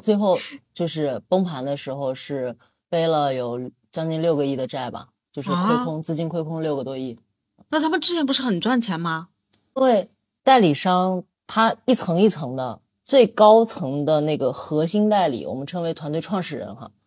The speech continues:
Speaker 1: 他把所有人吸纳进来了以后，他可以是坐等收钱，下面的人卖货就可以了。但是最底层的那一批人，他们货零售不出去，就是动销不动的话，就会产生堆积，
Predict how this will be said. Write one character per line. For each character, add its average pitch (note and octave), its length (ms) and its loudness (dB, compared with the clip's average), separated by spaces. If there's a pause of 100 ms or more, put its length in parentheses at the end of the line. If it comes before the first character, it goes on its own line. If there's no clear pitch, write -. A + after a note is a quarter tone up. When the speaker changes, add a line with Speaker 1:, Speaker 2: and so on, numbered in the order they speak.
(480)
Speaker 1:
他 A#3 220 4
把 D#3+ 160 6
所 E3+ 220 2
有 F3 80 6
人 C#3+ 180 2
吸 - 220 2
纳 F#3+ 180 2
进 F#3 180 -2
来 C3+ 160 -4
了 C#3+ 140 0
以 A#2+ 140 -4
后， C#3 200 -4
他 - 200 -6
可 - 260 -6
以 D3+ 260 -2 (300)
是 C3+ 240 -6
坐 D3+ 220 4
等 B2+ 120 2
收 - 160 -8
钱， - 300 -14 (300)
下 - 180 -2
面 A3+ 140 4
的 D3+ 100 2
人 C3 100 -2
卖 D3 200 0
货 D3 180 -2
就 C3 80 -6
可 B2 180 -14
以 A#2 60 -14
了。 G2 180 -12
但 G#3+ 160 2
是 G#3 140 4
最 B3 240 2
底 C#3 240 -6
层 C#3 240 -10
的 D#3 80 -2
那 E3+ 220 0
一 C3+ 40 -4
批 - 220 -10
人， B2+ 260 -4
他 D#3 140 -10
们 E3+ 160 -2
货 D#3+ 400 2 (140)
零 D3+ 280 0
售 G#3+ 220 2
不 F3+ 140 -4
出 G#3 160 2
去， G#3 280 -2 (380)
就 - 120 -4
是 F3+ 100 -2
动 B3+ 280 4
销 G3 240 4
不 - 300 -2
动 C4 260 6
的 C#3+ 140 2
话， A#2+ 380 -8
就 F3+ 160 0
会 E3+ 120 2
产 D3+ 160 -6
生 C#3 200 -6
堆 F3 180 4
积， E3 300 0